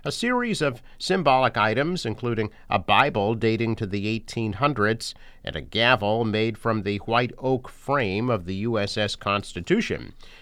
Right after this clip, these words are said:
Two other items that passed hands, as they have in prior transitions, included a pewter key to the door to the governor's office and two volumes of the Massachusetts General Laws dating back to the eighteen sixties.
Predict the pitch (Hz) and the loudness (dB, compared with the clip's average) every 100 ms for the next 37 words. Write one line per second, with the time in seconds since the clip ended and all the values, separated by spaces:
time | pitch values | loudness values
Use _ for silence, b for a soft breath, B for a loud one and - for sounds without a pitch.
0 | B - 180 185 - 143 143 - 113 123 | B 0 4 4 4 4 4 2 2 2
1 | 143 220 220 101 92 - 101 90 - - | 2 -2 -4 -6 -6 0 0 0 -4 -8
2 | - 95 95 131 190 - - - - 60 | -4 0 2 2 0 -4 -10 -10 -10 -10
3 | - 65 73 90 87 85 80 - 98 98 | -8 -8 -4 -2 -2 -2 -6 -6 -2 0
4 | 90 90 - 104 92 92 80 113 - 214 | -2 -4 -4 -2 0 -2 -2 0 2 2
5 | 196 - B B B 135 135 - 175 165 | 0 -6 B B B 0 2 4 2 4
6 | 139 127 - 220 226 180 127 - - 202 | 2 0 0 0 2 2 0 -6 -4 0
7 | 135 131 143 135 113 107 80 127 214 196 | 2 2 0 -2 -2 -2 -2 0 2 0
8 | 95 90 92 143 165 95 71 64 58 113 | 0 -4 -2 0 0 -2 -2 -4 -2 0
9 | 139 - B B B - 82 95 101 - | -2 -4 B B B -4 -2 0 -2 -4
10 | 127 135 107 98 110 120 139 98 90 82 | -4 0 2 2 0 -2 -4 -4 -4 -2
11 | 95 90 85 87 92 87 101 98 92 - | -2 -2 -2 -2 -6 -6 -6 -4 -6 -8
12 | - 85 92 120 104 67 62 92 101 85 | -4 -2 0 -2 -2 -2 -2 -4 -2 -4
13 | 87 95 80 87 90 - 78 80 82 - | -2 -2 -2 -2 -2 -8 -8 -6 -6 -6
14 | 80 82 - 214 - 160 117 - | -8 -4 -4 -4 -6 -10 -10 -14